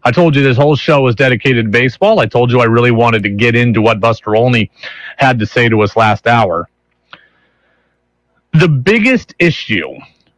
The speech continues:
for the players and the owners appears to be exactly what we thought, right? We've gone over this, the competitive balance tax. I've bored you with what exactly that is. I'm not gonna go through it step by step. The competitive balance tax, that's the biggest thing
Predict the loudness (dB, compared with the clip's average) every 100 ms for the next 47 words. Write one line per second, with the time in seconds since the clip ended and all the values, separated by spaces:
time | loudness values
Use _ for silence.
0 | _ -2 2 2 2 0 2 2 2 0
1 | -4 -16 -4 0 2 2 2 2 0 0
2 | -2 0 0 0 0 2 2 0 0 0
3 | 0 0 2 0 0 0 -2 0 0 2
4 | 2 2 2 2 0 0 -4 -6 -8 -6
5 | -4 -2 -2 0 0 2 2 2 0 0
6 | -2 -8 -6 -4 -4 -6 -4 0 0 0
7 | 0 2 2 2 2 2 2 0 0 2
8 | 2 2 0 0 0 2 2 2 2 0
9 | -2 _ _ _ _ -2 0 2 0 0
10 | 0 2 0 0 0 0 0 -2 0 -2
11 | -2 -6 -4 -4 -2 -2 0 0 0 0
12 | 0 0 2 0 -2 -2 -2 -2 -8 _
13 | _ _ -4 0 0 0 -2 0 2 2
14 | 0 0 0 0